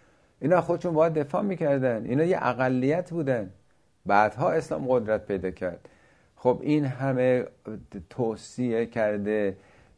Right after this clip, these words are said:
تشویق کرده برای اینکه نترسین از اینا. شما اقلیتین، ضعیفین، ولی باید جرأت داشته باشین، روحیه داشته باشین، خودتون دفاع بکنین. جنگ که ارتباطی با حقوق بشر نداره.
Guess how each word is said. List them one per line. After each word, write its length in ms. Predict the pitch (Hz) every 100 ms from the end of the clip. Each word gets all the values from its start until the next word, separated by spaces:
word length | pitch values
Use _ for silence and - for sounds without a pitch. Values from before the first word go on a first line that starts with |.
| - -
تشویق 640 | - 117 - - 123 123 -
کرده 460 | 120 110 101 135
برای 280 | 147 131 127
اینکه 240 | 139 147
نترسین 760 | 151 135 160 165 170 151 160 151
از 160 | 139
اینا. 380 | 135 135 123 117 117 _ _ _ _ _ -
شما 260 | 120 120
اقلیتین، 840 | 143 - 113 120 113 120 139 139 139
ضعیفین، 680 | 113 85 131 165 156 156 139 - -
ولی 160 | 127
باید 280 | 131 135 139 139 - - _
جرأت 380 | 117 104 113 131
داشته 280 | 131 135 123
باشین، 380 | 120 - 120
روحیه 280 | 107 110 107
داشته 300 | - 117 -
باشین، 200 | 113 110
خودتون 340 | 104 - - 120
دفاع 280 | 110 123
بکنین. 360 | 113 104 101 95 - _ _ _ _ _
جنگ 420 | 98 131 147 165 -
که 360 | 139 135 123
ارتباطی 420 | 98 - 127 165
با 100 | 165
حقوق 320 | 143 131 123 117
بشر 300 | 113 117 110
نداره. 440 | 101 98 90